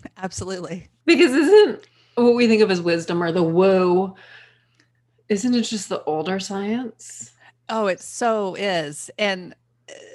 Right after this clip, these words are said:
Speaker 1: so my, uh, my superpower, I would say, f-, for my whole career has been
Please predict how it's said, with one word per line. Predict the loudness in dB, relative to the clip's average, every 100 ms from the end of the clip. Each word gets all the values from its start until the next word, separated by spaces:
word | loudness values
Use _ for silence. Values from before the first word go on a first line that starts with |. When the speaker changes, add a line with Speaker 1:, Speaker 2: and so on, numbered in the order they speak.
| -20 -20 _ _ _ _ _ _ _ _ _
Speaker 1:
so | -10 -4 -4
my, | -6 -6 -4 -2 -4 -8 _ _ _ _ _ _ _ _ _ _ _ _ _ _ _ _ -14
uh, | -14 -14 -20 _ _ -8
my | -6 -6
superpower, | -6 -8 -8 -6 -4 -4 -6 -8
I |
would | -8 -10
say, | -6 -6 -6
f-, | -10 -14 _ _ -20
for | -8 -6
my | -4 -4
whole | -6
career | -6 -6 -6 -8 -10
has | -10 -8 -8 -6
been | -6 -4 -6 -8